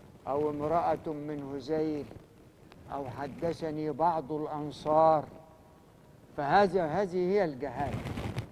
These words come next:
أما وإن الصحابي مش موجود أصلا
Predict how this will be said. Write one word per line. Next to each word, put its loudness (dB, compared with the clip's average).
أما 4
وإن 2
الصحابي 0
مش -4
موجود -2
أصلا -4